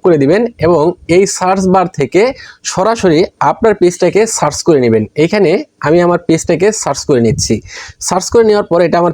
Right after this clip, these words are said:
পেজে চলে আসলো। আমার পেজের থ্রি ডট মেনুতে ক্লিক করব। এটা কিন্তু আপনার ফ্রেন্ড বা অন্য কারো Facebook আইডি থেকে কাজটা করবেন। এরপর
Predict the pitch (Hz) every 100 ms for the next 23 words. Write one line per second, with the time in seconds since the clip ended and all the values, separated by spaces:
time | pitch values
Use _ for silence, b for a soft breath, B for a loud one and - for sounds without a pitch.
0 | - 170 165 160 165 139 - 185 214 147
1 | 160 - 160 175 - - 170 160 160 131
2 | 143 170 156 208 233 - 175 175 143 117
3 | 151 170 214 214 196 226 - 151 - 185
4 | 175 - 160 208 180 156 156 156 180 208
5 | 208 170 175 170 165 170 - 151 147 170
6 | 180 135 - 120 117 110 110 - B B
7 | B B 180 202 220 196